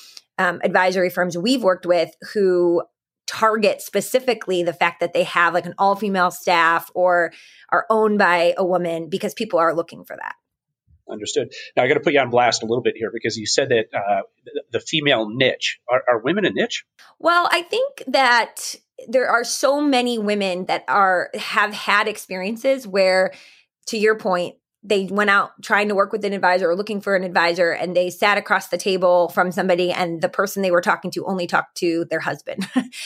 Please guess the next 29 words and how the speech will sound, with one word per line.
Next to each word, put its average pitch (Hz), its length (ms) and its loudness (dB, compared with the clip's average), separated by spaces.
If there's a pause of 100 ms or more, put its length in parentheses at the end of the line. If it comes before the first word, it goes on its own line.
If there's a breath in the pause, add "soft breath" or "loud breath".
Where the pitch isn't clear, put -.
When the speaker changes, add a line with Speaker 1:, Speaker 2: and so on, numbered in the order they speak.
(180 loud breath)
Speaker 1:
And 226 220 0
so, 208 480 2
you 233 140 -4
know, 202 180 2
while 233 500 2
I, - 200 -2
I 277 80 6
wouldn't 330 260 0
say 240 200 2
that 208 220 0
they 220 200 2
alone, 208 640 2 (440 soft breath)
um, 185 560 0
constitute 226 580 -2
a 196 60 2
niche, 208 280 -2
what 202 140 2
I 190 120 4
mean 233 240 -2
by 202 160 2
that 185 200 0
is 190 120 -4
that 202 140 -14
there - 200 0
are 220 180 4
a 208 60 2
lot 190 200 4
of 175 100 -4
women 180 420 -4